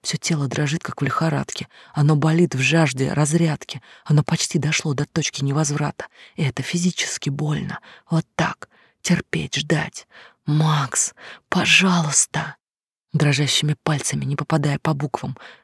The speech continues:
в дверь постучали. А я не могла пошевелиться, меня трясло. Да и как я открою, вот такая, полуголая, с обнаженной грудью, торчащими сосками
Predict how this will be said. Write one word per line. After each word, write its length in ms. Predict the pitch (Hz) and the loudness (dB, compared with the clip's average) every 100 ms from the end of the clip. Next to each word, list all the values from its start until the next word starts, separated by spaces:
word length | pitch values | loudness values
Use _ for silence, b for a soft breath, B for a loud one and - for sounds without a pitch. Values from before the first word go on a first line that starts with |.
| B 139 | B -8
в 80 | 127 | -4
дверь 260 | 127 143 | 0 0
постучали. 760 | - 123 - 131 - 131 135 131 _ _ _ _ _ - | 0 -6 -6 -4 -2 -2 -4 -10 _ _ _ _ _ -6
А 120 | 139 | -4
я 120 | 139 | -2
не 80 | 135 | -2
могла 280 | 143 147 147 | -2 -4 -6
пошевелиться, 680 | - - 143 151 156 - 135 | -4 -4 -4 -6 -4 -2 -2
меня 260 | 147 156 | 0 -2
трясло. 560 | - 170 170 170 - - B B B B B | -2 2 2 2 -2 -4 B B B B B
Да 240 | 160 123 170 | -2 4 6
и 140 | 165 - | 6 0
как 340 | - 156 - - | -2 0 -2 -4
я 100 | 151 | -4
открою, 520 | - - 151 139 143 | -4 -4 0 2 2
вот 160 | 143 - | 0 -2
такая, 460 | - - - 139 135 | -2 -2 -2 -4 -6
полуголая, 760 | - 170 170 160 147 - - - b b | -2 2 2 2 0 -2 -4 -8 b b
с 120 | - | 2
обнаженной 540 | 165 160 165 165 156 160 | 4 6 6 6 4 4
грудью, 480 | 147 135 123 - - | 2 0 -2 -6 -2
торчащими 600 | 170 175 - 156 - 170 | 0 0 0 0 2 2
сосками 640 | - 165 - - 143 135 | 2 0 0 0 0 0